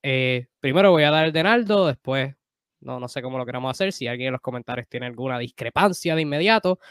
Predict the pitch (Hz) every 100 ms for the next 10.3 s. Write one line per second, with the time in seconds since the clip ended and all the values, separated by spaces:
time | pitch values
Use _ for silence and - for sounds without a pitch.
0 | - - 131 127 120 123 123 - 123 170
1 | 190 185 _ _ - 127 - 117 117 120
2 | 120 - 127 127 127 139 135 131 - 135
3 | - 139 131 131 135 147 - 220 - 175
4 | 156 143 _ _ _ _ 131 170 180 180
5 | 208 233 262 240 139 113 147 147 143 151
6 | 156 - 180 180 170 - _ _ _ _
7 | - 147 - 139 139 131 143 143 143 147
8 | - 113 - 202 - - 196 175 156 117
9 | 170 226 - - 185 175 175 139 120 113
10 | 101 -